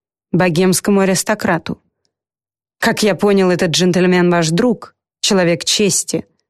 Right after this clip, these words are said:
которому я могу довериться в деле чрезвычайной важности. Если нет,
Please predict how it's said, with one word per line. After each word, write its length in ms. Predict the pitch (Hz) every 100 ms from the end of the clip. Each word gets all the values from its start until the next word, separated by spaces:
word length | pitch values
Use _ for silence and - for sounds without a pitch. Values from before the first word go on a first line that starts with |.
| _
которому 360 | - 196 190 185
я 160 | 175 180
могу 220 | 175 165
довериться 500 | 170 170 175 165 175
в 60 |
деле 260 | 156 175 175
чрезвычайной 760 | - 190 160 175 - 185 185 180
важности. 720 | 202 160 160 165 - - - _ _ _ _ _ _ _ -
Если 380 | 170 175 -
нет, 460 | 185 180 190 226 -